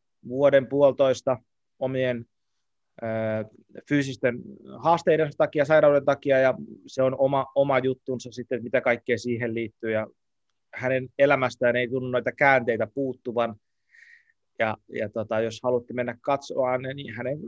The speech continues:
päivityksiään löytyy hänen kanavaltaan ja hänen tyttärensä Mikhaila Petersonin kanavalta, että mitä sie-, mitä siellä on kaikkea tapahtunut, mut ei mene niihinkään, koska mun mielestä ne ei ole niin mielenkiintoisia. Mut et tota, tää tässä tämmönen niinku yleinen Jordan B. Petersonista.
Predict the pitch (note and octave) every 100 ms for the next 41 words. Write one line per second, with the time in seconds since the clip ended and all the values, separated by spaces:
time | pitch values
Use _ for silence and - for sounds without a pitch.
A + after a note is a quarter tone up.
0 | - _ - C3 B2+ B2 B2 - A#2+ A#2+
1 | A#2+ G#2+ A#2 G#2 - _ _ A2 A#2 A2+
2 | A2+ A2 G#2+ G#2 G#2+ G#2+ G#2+ A2+ A2 A2+
3 | - A2+ A2 G#2 A2+ A2+ A#2+ G#2+ A#2+ A#2
4 | A2+ - A2 G#2+ A2+ A2 G#2+ A2 G2+ -
5 | A2 G#2+ A#2+ - A#2+ C3+ C3+ B2 A#2 A2
6 | - A#2 C3+ B2+ A#2+ B2+ A#2+ A#2 A#2 _
7 | _ D#3+ E3 F#3 F3+ F#3+ G3 E3+ C#3+ B2+
8 | B2+ - C#3+ D3+ - D#3+ D3+ C#3 C#3 C3+
9 | C#3 A#2+ A2 A#2 G#2+ G#2 A#2+ G#2+ _ _
10 | _ - - _ _ _ - C#3+ E3+ D#3+
11 | F#3 F3+ - - _ - B3+ C4+ - B3
12 | A3 A3 A#3+ A#3+ E3 C#3+ - - F#3+ F#3+
13 | D#3 C#3 E3+ C#3+ E3 C#3+ C3 - C3 A#2
14 | - A#2